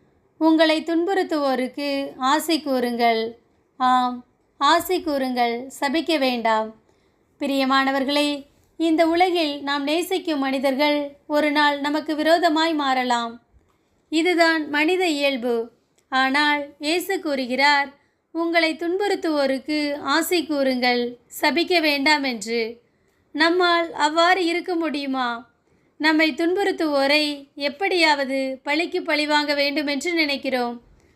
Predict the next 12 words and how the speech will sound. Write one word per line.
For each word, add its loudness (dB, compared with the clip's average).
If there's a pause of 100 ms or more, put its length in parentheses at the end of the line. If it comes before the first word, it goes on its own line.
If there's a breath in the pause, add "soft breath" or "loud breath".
(340 soft breath)
நாம் 2
அவர்களை 0
மன்னித்தால்தான் -2 (100)
இறைவனின் 0
பிள்ளைகளாய் 2
இருப்போம். -6 (720)
இயேசு 2
தன்னை 0
சிலுவையில் 0
அறையும் 2
போது -2
கூட -2